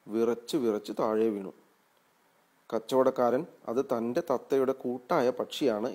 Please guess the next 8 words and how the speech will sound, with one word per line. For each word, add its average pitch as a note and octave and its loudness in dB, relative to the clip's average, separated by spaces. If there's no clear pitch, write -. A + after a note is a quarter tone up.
എന്ന് A2 -2
കരുതി. G2+ -2
അത് A2+ -2
ദുഃഖം A2+ -2
കൊണ്ട് B2 0
മരിച്ചതാണ് A#2 0
എന്നും A#2+ -2
വിചാരിച്ചു. C#3 0